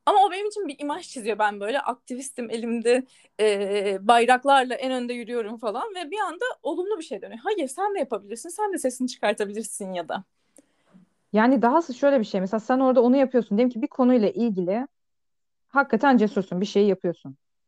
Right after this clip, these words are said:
Speaker 2: Ama senin korktuğun otuz beş milyon ayrı konu olabilir. Onların kendi cesaret gösterdikleri bir şey yapamıyor olabilirsin.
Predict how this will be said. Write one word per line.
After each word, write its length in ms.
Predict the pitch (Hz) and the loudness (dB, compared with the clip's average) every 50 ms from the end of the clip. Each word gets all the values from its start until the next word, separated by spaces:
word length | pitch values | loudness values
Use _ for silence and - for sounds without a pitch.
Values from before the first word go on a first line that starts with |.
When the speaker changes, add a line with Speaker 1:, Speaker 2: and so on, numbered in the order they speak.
| _ _ _ _ _ _ _ _ _ _ - | _ _ _ _ _ _ _ _ _ _ 2
Speaker 2:
Ama 180 | 214 233 285 320 | 6 6 6 6
senin 300 | - - 320 320 330 - | 4 2 2 2 2 2
korktuğun 420 | - - 254 254 254 - 302 302 | 6 8 8 8 6 4 2 4
otuz 260 | 254 240 247 - 262 254 | 4 4 4 2 2 2
beş 200 | 302 269 - - | 2 2 2 2
milyon 140 | 254 262 254 | 2 4 6
ayrı 240 | 240 233 233 254 247 | 6 6 6 4 2
konu 220 | - 226 220 226 | 2 2 4 4
olabilir. 400 | 208 190 185 160 156 156 - _ - | 4 4 4 2 0 -6 -6 _ 2
Onların 320 | 214 233 240 262 277 285 | 4 6 6 6 6 4
kendi 300 | 262 269 247 247 254 247 | 4 4 4 4 4 4
cesaret 380 | 226 233 233 - 240 240 233 - | 2 2 4 4 4 4 4 2
gösterdikleri 480 | 233 226 - 233 226 226 - 226 226 | -2 0 2 2 2 2 2 0 0
bir 60 | 208 196 | 0 0
şey 140 | - - 226 | 0 2 2
yapamıyor 380 | 214 196 - 214 202 202 196 190 | 2 4 4 2 4 4 4 4
olabilirsin. 640 | 180 185 185 175 175 170 175 - - 160 147 139 | 4 4 4 4 4 2 0 -2 -2 -10 -10 -10